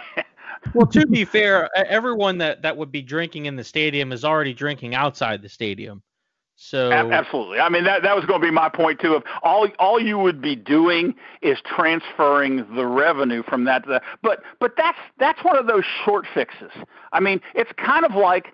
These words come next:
Speaker 1: you know,
Speaker 2: Yeah.
Speaker 1: in, in a lot of cities, y-, you, you start, I mean, McDonald's is an institution to a lot of people because they invented the Happy Meal, and they started,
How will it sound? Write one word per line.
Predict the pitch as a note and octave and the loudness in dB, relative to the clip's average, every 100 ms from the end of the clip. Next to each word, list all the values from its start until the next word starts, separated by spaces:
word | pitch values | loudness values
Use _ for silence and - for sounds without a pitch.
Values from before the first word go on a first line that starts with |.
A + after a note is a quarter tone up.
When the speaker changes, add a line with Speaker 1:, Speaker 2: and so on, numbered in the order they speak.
| - - | -20 -8
Speaker 1:
you | G3+ | 0
know, | F#3 | 2
Speaker 2:
Yeah. | C#3 B2+ | 2 2
Speaker 1:
in, | F#3+ F#3+ - | 0 0 0
in | F#3+ | 2
a | |
lot | E3+ D#3 G3 | 4 4 2
of | G#3+ | 0
cities, | C4+ D#4 D#4 F3+ - - _ | 0 2 2 -2 -10 -20 _
y-, | - - - | -20 -20 -12
you, | F3 D4+ D4+ - | -4 -4 -4 -8
you | G#3 D4 - | -4 -4 -2
start, | A#3+ E3+ | 0 2
I | |
mean, | D#3+ C#3 B2+ _ _ - | 2 -2 -6 _ _ -18
McDonald's | B3 F#3+ E3 F3 A#3 D4+ F3 | -8 -4 0 2 2 2 -2
is | D#3 D3 | -2 -2
an | D#3 | -2
institution | F3+ A#3 - - F#3+ F#3+ F3+ | -2 -2 -2 0 0 -2 0
to | |
a | D3 | 4
lot | D3+ | 4
of | D#3 | 2
people | A#3+ G3+ | 0 -2
because | C#3 C#3+ E3+ C#3 - - - | 0 -2 0 -2 -4 -10 -2
they | F3 | 0
invented | E3 D#3 D#3 | 2 2 2
the | D3+ | 0
Happy | C#3+ G3+ A3 C3+ | 0 0 0 -2
Meal, | A#2 A2 | -2 -2
and | B2 | 0
they | D#3 | 0
started, | F#3+ - E3 C#3+ | 0 0 2 2